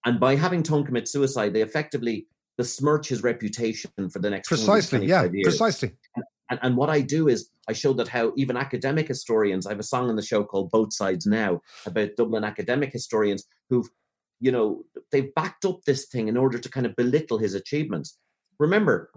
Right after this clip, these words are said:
Speaker 1: Wolfe Tone's papers came out. His wife was an incredible woman. His son, William, became one of the best soldiers in the,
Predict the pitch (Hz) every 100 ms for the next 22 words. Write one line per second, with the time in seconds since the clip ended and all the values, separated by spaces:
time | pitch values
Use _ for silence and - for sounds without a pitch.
0 | - 160 170 - 180 170 156 151 147 117
1 | 123 107 92 113 117 151 160 120 110 104
2 | 107 101 95 92 92 87 - _ - 104
3 | - 135 123 110 98 110 104 92 90 101
4 | 98 95 87 98 - 101 95 92 90 92
5 | 95 87